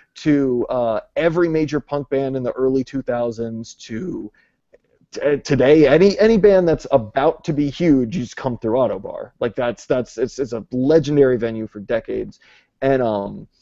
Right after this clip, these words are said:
and I went through the booking process with them. When they book local bands or, like, local showcases, you just say, "Can I play?" And they say, "Here you go. Come at this time. Play here. Here's some tickets." Uh, but when you book there,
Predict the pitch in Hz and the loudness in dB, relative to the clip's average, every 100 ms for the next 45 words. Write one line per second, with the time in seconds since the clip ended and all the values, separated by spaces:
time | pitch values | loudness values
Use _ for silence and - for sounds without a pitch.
0 | _ - 147 147 135 139 143 139 123 226 | _ 0 4 6 4 2 0 0 0 2
1 | 196 175 127 117 110 117 120 - 117 110 | 0 -2 0 0 0 -6 -8 -4 -2 -2
2 | 107 110 _ 139 143 131 139 185 208 156 | -8 -14 _ -2 0 2 4 4 4 4
3 | 127 120 117 113 - - 131 120 135 147 | 2 2 -2 -6 -12 0 2 4 4 4
4 | 131 - 110 107 107 - 104 - 98 - | 2 -2 0 0 -2 -6 -6 -6 -8 -10
5 | - _ _ - 151 196 170 - 156 139 | -20 _ _ -2 2 4 4 6 6 8
6 | 131 - 147 117 - 185 139 120 120 131 | 6 2 -6 -6 2 4 4 2 0 -2
7 | 127 131 127 143 123 117 120 113 - - | -2 -2 0 0 0 2 2 2 0 -4
8 | 139 120 113 123 113 - 113 110 - 110 | -4 -4 -6 -6 -8 -8 -8 -10 -6 -6
9 | 113 113 113 110 110 110 113 - - 107 | -4 -6 -4 -4 -6 -4 -6 -6 -14 -16
10 | 110 107 73 _ _ _ _ _ - 127 | -10 -10 -12 _ _ _ _ _ -2 2
11 | 120 135 135 127 113 - - 151 143 127 | 4 4 2 0 4 4 6 8 8 8